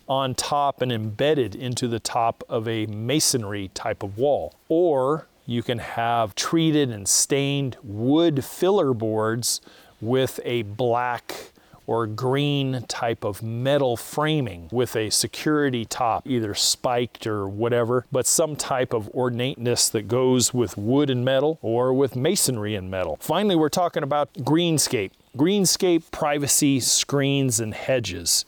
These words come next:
Although this, this style of fencing, if you would, or privacy screening, if you would, this particular style doesn't lend anything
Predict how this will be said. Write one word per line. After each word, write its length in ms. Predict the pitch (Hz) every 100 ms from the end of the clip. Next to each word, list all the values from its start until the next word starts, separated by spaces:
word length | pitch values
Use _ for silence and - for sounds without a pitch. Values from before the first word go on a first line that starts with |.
| -
Although 380 | 139 143 165 156
this, 420 | 170 214 - - _ _
this 180 | 127 165
style 800 | - - - 135 156 180 190 180
of 440 | 147 135 123 - - - - -
fencing, 600 | - - 147 151 - 165
if 160 | 160 151
you 120 | 143
would, 320 | 131 147 160 - - - _
or 80 | 101
privacy 680 | 98 - 135 135 147 - 147
screening, 640 | - - 131 143 156 170
if 180 | 156 -
you 120 | 147
would, 260 | 139 156 165 - _
this 320 | 120 127 185
particular 800 | - 165 - 214 - 208 175 151
style 600 | 131 - 151 160 127 107 92 -
doesn't 500 | 147 165 165 190 165
lend 560 | 127 120 139 147 143 131 -
anything 680 | 143 165 160 - 160 156